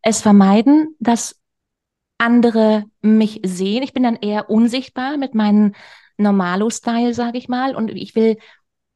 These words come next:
ich wollte gerade sagen, nicht provozieren, aber ich möchte, ich möchte kein Feedback.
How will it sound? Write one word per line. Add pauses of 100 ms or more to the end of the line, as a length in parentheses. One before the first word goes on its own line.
(200)
ich
wollte
gerade
sagen,
nicht
provozieren,
aber
ich
möchte, (500)
ich
möchte
kein
Feedback.